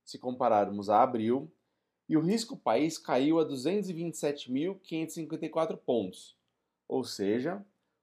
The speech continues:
uma queda de sete vírgula onze por cento. E nessa sexta-feira, feriado nos Estados Unidos, as bolsas mundiais têm sua liquidez reduzida, mas os futuros americanos permanecem abertos.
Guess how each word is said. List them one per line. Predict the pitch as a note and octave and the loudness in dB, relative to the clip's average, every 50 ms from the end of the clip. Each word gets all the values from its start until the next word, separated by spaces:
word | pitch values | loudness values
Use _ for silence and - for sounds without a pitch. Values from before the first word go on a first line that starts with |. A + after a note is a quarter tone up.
| _ - | _ -6
uma | C#3+ F3 G3 G3 | 0 0 0 0
queda | F#3+ - C3+ A2 A2 A2+ B2 C#3 | 0 2 4 6 6 6 6 2
de | C3+ C3+ | -2 -2
sete | - - - D3 D3+ E3 E3 - E3 | -6 -2 2 2 2 2 2 -4 -4
vírgula | C#3+ C#3+ C#3 C#3+ C#3+ D#3+ E3 D3+ | -2 0 0 0 0 2 4 4
onze | C3 A2+ A2 A2+ A2 A2+ | 4 4 2 -2 -4 -6
por | A2+ A#2 D3+ D3+ | -10 -10 -10 -8
cento. | - - A2 F#2 F2+ E2 - _ D#2+ E2 _ _ _ _ _ _ _ _ _ _ _ _ _ _ _ _ _ _ _ _ _ _ _ _ _ _ _ _ _ _ _ - | -4 -4 -4 -4 -4 -8 -14 _ -20 _ _ _ _ _ _ _ _ _ _ _ _ _ _ _ _ _ _ _ _ _ _ _ _ _ _ _ _ _ _ _ _ -2
E | E3+ | 2
nessa | F3+ G3+ A3 A#3 A#3 - | 6 8 8 8 6 4
sexta-feira, | C#4 - G#3 G3 F3 - D#3 D3+ - D#3 D3 C#3 G#2+ - - - _ _ _ _ _ _ _ _ | 0 4 4 4 4 4 2 2 4 4 4 6 4 4 0 -4 _ _ _ _ _ _ _ _
feriado | - - D3+ D3+ C#3+ C3 A#2+ A#2+ B2+ C#3 C#3 A#2+ A2+ G#2+ | -2 2 4 6 8 8 10 12 12 12 12 10 8 4
nos | G#2+ A2 G#2+ | -2 -4 -6
Estados | G#2+ - A2 G#2+ G2+ | -2 0 0 0 -2
Unidos, | F#2 F2+ G2 G#2 G2+ F2 D2 C#2+ - - _ _ _ _ _ _ _ _ - | -4 -6 -4 -4 -4 -4 -6 -8 -14 -18 _ _ _ _ _ _ _ _ -2
as | - D3+ C#3+ | 0 0 0
bolsas | B2+ D3 F#3 F#3 A3 B3+ G#3 | 0 0 -2 -2 -2 -4 -6
mundiais | F#3+ D#3+ D3+ C#3 A#2+ G#2+ B2+ B2+ B2+ A#2+ D3+ D3+ | -4 -2 -2 -2 0 4 6 6 6 6 4 2
têm | - C3 C#3 | -2 -8 -8
sua | C3 - F3 E3 | -6 -2 -2 0
liquidez | E3 D#3+ - - C#3+ D3+ C#3+ D3+ | 0 -2 -6 -2 -2 -2 -2 -2
reduzida, | F3 F3 E3+ G3+ F3 C#3 A#2+ A2+ G2+ D#2+ C#2+ C2 - _ _ _ _ _ _ _ _ _ _ | -4 -2 0 0 0 0 0 -2 -2 -2 -6 -8 -10 _ _ _ _ _ _ _ _ _ _
mas | - C#3 C3+ B2 B2 C3+ - - - - _ _ _ _ - | 4 6 8 8 8 6 4 0 -8 -16 _ _ _ _ -16
os | E3 - | -14 -10
futuros | - F3+ - E3+ D#3 D3 D#3+ | -10 -8 -4 -4 -2 2 2
americanos | E3+ E3+ F#3+ F#3 E3+ - C#3+ C#3 C#3+ D3+ D3+ | 2 2 2 0 0 2 4 2 4 2 0
permanecem | - _ - G3 G#3 A#3+ A3 F#3 D3 C3 B2+ B2 - E3 | -6 _ 0 2 2 4 4 4 4 4 2 2 0 -2
abertos. | D3+ B2+ G#2+ F2 D2 - - - - - | 0 2 2 2 0 -2 -8 -16 -20 -20